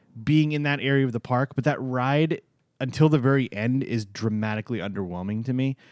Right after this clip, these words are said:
and I hope, I hope they do some sort of refurbishment. I, I,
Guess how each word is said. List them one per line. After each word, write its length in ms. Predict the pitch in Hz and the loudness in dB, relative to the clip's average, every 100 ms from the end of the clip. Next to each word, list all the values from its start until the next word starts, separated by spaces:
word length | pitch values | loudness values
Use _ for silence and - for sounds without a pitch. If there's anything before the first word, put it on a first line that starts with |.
| _ - | _ -6
and 120 | 117 | -4
I 80 | 101 | -4
hope, 420 | - 156 156 - _ _ - | 0 4 4 2 _ _ -8
I 80 | 123 | -2
hope 240 | 170 180 | 0 2
they 100 | 156 | 2
do 160 | 127 135 | 2 0
some 160 | - | 0
sort 220 | 123 139 110 | 0 2 2
of 80 | |
refurbishment. 720 | 98 101 - 117 123 - 123 - _ _ _ - | 0 -4 0 0 0 0 -2 -2 _ _ _ -8
I, 120 | 139 | -6
I, 100 | - | -6